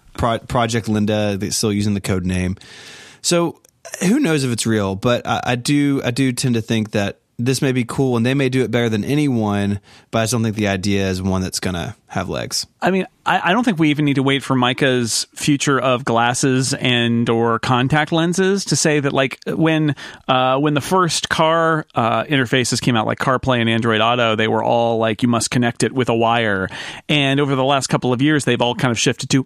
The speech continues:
Speaker 2: "Oh, you can just, we'll just stream everything with Bluetooth." And I start to think, this is, this is the problem with connecting your smartphone by snapping it into somewhere. It's like, just make a laptop. Also, by the way, this isn't even, like, good. This doesn't even go back as far as Samsung. It goes back as far as Palm.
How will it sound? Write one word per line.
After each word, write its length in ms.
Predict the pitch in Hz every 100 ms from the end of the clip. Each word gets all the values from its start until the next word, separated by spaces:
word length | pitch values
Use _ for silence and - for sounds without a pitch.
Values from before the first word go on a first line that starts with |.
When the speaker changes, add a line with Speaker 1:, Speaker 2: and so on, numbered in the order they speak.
| -
Speaker 2:
"Oh, 200 | 254 214 - 180
you 80 |
can 100 | 190
just, 180 | 170 -
we'll 200 | 156 170
just 200 | 160 165
stream 240 | - 151 139
everything 340 | 131 131 127
with 120 | 117
Bluetooth." 520 | - 135 - 117 101 -
And 100 | 143
I 20 | 135
start 220 | 170 143
to 60 |
think, 320 | 139 156 139 - - - - -
this 180 | 214
is, 140 | 226 165
this 200 | 180 214
is 40 |
the 100 | 196
problem 560 | 151 - 156 165 175 139
with 400 | 135 123 113 - - - - -
connecting 480 | - 151 139 135 147
your 120 | 135
smartphone 880 | - 135 131 - 135 127 123 120 -
by 160 | 120
snapping 460 | 117 - 131 127 131
it 120 | 120
into 300 | 117 123 123
somewhere. 580 | 117 127 139 139 151 170 - - -
It's 100 | -
like, 300 | 170 - -
just 260 | - 247 311
make 240 | 285 254
a 60 | 190
laptop. 840 | 131 147 - 180 110 156 - - - - - _ 175 -
Also, 300 | 202 233 214
by 140 | 180
the 60 | 160
way, 120 | 156 139
this 220 | 170 180
isn't 260 | 165 156
even, 300 | 147 143 131
like, 260 | 113 117 -
good. 160 | 139 151
This 100 | 165
doesn't 200 | 170 190
even 120 | 170
go 100 | 143
back 200 | 135 131
as 80 | 131
far 140 | 139
as 180 | 120 -
Samsung. 380 | - 135 131 131
It 20 |
goes 180 | 123 147
back 220 | 135 127
as 80 | 127
far 180 | 131 113
as 80 | 107
Palm. 580 | - - 127 139 165